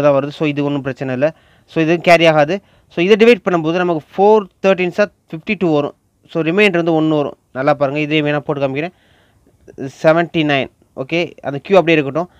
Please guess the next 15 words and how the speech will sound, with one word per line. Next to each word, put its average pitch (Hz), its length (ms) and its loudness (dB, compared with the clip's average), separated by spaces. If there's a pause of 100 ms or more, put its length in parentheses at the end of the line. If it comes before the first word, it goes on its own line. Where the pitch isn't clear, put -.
(280)
இதை 165 140 0 (160)
தர்டீனால் 160 440 0
டிவைட் 143 300 -2
பண்றோம். - 260 -10 (460)
So, 147 80 -10 (240)
சிக்ஸ் 180 260 -6 (140)
தர்டீன்ஸ் 160 380 0
are 156 40 -12 (120)
செவன்டி 139 420 -2 (100)
நைன், 165 180 -6 (360)
is - 100 -18
equal 131 220 -14
to 131 80 -16 (140)
ஜீரோ. 120 220 -8 (2000)
ஓகே, 143 160 -2